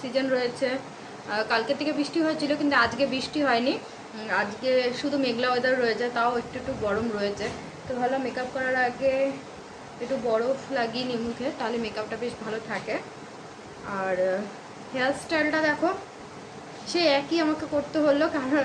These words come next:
চুলটা ছাড়বো, তো চুলটা এখন গরমের জন্য ওরকম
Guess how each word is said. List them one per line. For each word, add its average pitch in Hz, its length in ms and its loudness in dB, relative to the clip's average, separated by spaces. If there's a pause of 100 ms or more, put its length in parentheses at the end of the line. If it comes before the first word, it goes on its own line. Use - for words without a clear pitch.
(220)
চুলটা 349 260 2 (100)
ছাড়বো, 311 320 2 (720)
তো 247 40 0 (120)
চুলটা 269 300 -2
এখন 294 200 4
গরমের 247 300 2
জন্য 262 140 2
ওরকম 247 300 -2